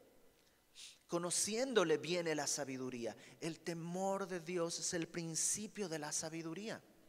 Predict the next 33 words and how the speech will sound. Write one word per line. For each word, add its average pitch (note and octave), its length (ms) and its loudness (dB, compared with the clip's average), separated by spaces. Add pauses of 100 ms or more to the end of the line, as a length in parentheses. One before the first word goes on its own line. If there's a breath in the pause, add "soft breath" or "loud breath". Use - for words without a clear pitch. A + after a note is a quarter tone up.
(480 loud breath)
¿Y F#3+ 120 0
cómo A#3+ 280 10
hago A#3 220 8
para G#3+ 240 8
conocerle? G3+ 580 4
¿Me D#3 140 2
meto A#3+ 260 8
en A#3 60 6
un - 20 4
instituto A#3 400 2
bíblico? B3 420 -2 (380)
Pues B3+ 140 -6
no C#4 100 6
es C4 100 4
malo, A#3 560 8
pero G3+ 300 6 (600 loud breath)
créeme, F3 360 2
conozco E3+ 380 0
personas D#3+ 380 2
que D#3 100 0
han D3+ 140 -2
tomado D3+ 380 2
el C#3+ 80 2
instituto C#3+ 500 -2
bíblico, D3 480 2
que D3 100 -2
han D3 80 0
aprobado C#3+ 460 4
todas F3 260 -4
sus D#3+ 160 -8
materias D3 800 -2
con C3 400 -4
cien G#3+ 1040 2